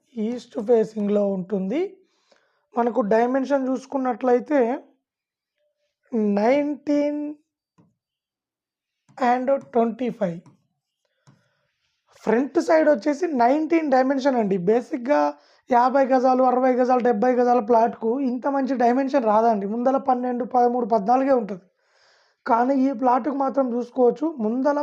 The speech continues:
పంతొమ్మిది ఉన్నది, మనకు బ్యాక్ సైడ్ డైమెన్షన్ వచ్చేసి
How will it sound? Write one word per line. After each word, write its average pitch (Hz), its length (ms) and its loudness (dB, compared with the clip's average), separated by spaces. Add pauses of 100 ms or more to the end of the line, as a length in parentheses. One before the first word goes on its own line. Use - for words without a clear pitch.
పంతొమ్మిది 269 520 0
ఉన్నది, 262 340 -4 (520)
మనకు 262 220 -2
బ్యాక్ 240 300 -4
సైడ్ 277 180 2
డైమెన్షన్ 262 400 0
వచ్చేసి 240 280 -2